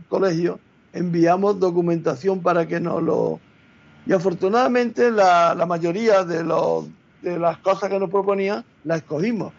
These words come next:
y las pusimos y la, y la, y, y, y rehicimos el proyecto para que recogiera la, la, la instancia, la influencia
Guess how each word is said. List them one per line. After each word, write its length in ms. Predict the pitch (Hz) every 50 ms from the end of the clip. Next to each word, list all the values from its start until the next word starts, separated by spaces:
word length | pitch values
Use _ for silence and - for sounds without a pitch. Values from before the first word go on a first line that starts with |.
| _ -
y 60 | -
las 120 | 143 139 131
pusimos 560 | - 123 - - 220 247 233 180 139 - - _ _ _ _ -
y 80 | - 143
la, 240 | 143 135 120 - -
y 80 | -
la, 260 | 156 151 135 - - - _ _ _
y, 80 | - - 165 - -
y, 300 | - 175 170 - 208 208
y 40 | 196
rehicimos 840 | 185 185 180 170 170 170 180 170 - - 220 233 220 190 175 175 175
el 160 | 175 175 175
proyecto 600 | 156 - 190 202 214 208 208 - 208 220 240 - _ _ _ _ _ _
para 220 | - 165 175 170 165
que 160 | - - 170 170 165 - - - - _ _ _ _ -
recogiera 600 | 160 170 175 170 170 160 160 175 190 196 202 208
la, 180 | 214 208 185 170 180 175
la, 300 | - - 175 160 143 -
la 200 | 87 - 165 151
instancia, 1080 | 165 170 160 - _ _ _ _ _ _ _ - - 190 214 214 170 - 190 196 190 185
la 140 | 180 - 170
influencia 720 | 165 165 151 156 170 190 214 214 175 170 190 190 196 -